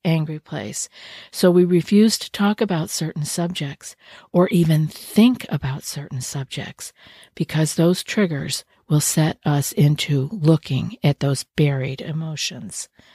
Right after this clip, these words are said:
And once we are avoiding like that, that too becomes the habit, and we never, ever uncover those buried emotions, which are meant to be a part of us. We have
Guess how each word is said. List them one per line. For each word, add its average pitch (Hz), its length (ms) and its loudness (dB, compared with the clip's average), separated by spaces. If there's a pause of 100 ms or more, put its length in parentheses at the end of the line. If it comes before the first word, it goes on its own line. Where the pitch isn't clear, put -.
(440)
And 170 240 6
once 202 320 4
we 214 160 6
are 202 180 4
avoiding 202 560 4
like 151 280 0
that, 139 360 0 (880)
that 147 220 -4
too 170 240 -2 (100)
becomes 185 600 0
the 175 140 -4
habit, 165 540 -6 (600)
and 175 180 6
we 170 140 4
never, 170 680 4
ever 160 440 0
uncover 151 600 -2
those 139 280 -4
buried 151 400 -2
emotions, 160 840 -2 (460)
which 170 240 2
are 175 160 2
meant 190 560 4 (240)
to 185 120 -4
be 190 200 4
a 180 60 4
part 190 340 -2
of 220 140 -2
us. 180 420 -8 (580)
We 185 200 2
have 175 500 2